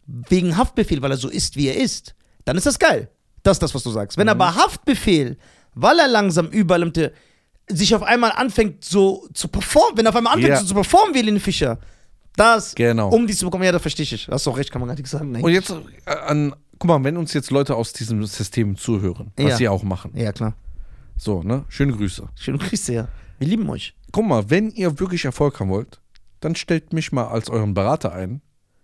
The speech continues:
Speaker 2: weil ich kann euch helfen. Was?
Speaker 1: Ich zeig auf.
Speaker 2: Ach so, du auch?
Speaker 1: Ja. Darf ich was sagen?
Speaker 2: Ja.
Speaker 1: Was, wenn so ein Comedian zu dir sagt,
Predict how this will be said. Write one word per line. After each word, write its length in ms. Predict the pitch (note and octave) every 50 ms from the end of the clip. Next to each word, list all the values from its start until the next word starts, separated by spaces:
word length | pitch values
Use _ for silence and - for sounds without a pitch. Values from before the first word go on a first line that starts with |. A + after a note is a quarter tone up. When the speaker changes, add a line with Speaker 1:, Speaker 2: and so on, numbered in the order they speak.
| _ _ _ _ _ _ _ _ _ _
Speaker 2:
weil 160 | - E3+ D#3+
ich 80 | D3 -
kann 140 | - D#3+
euch 160 | D3+ C#3 - -
helfen. 400 | D3+ C#3 B2 - - - G#2 - _ _ _ _ _ _ _ _ _ _ _ _ _ _ _ _ _ -
Was? 240 | A2+ C3 D#3 - _ - - _ -
Speaker 1:
Ich 140 | - - -
zeig 180 | - B2 A#2
auf. 260 | C3 C#3 B2 - - _ _ _ _ -
Speaker 2:
Ach 100 | - B2
so, 140 | A2 C#3 C3
du 160 | A#2 C3 C3
auch? 200 | C#3 D3 - -
Speaker 1:
Ja. 240 | - - A#2+ B2 A2+ D3 - _ _ _ _ _ _ _ _ _ _ _ _ _ -
Darf 100 | B2 A#2+
ich 60 | A#2+
was 80 | A#2+
sagen? 220 | A#2 C#3+ D#3+ F3+ G3+ - _ -
Speaker 2:
Ja. 180 | - A2 A#2 A#2+ - - - - - - - - - - - - - -
Speaker 1:
Was, 200 | - F#3 G3 -
wenn 120 | - G3 F#3
so 100 | F3+ G#3
ein 100 | G3 F#3
Comedian 320 | - - F3+ G3+ G#3+ G#3 F#3
zu 100 | - F3
dir 100 | D#3+ D#3
sagt, 560 | C#3 E3+ F3+ G3 - - - - - - -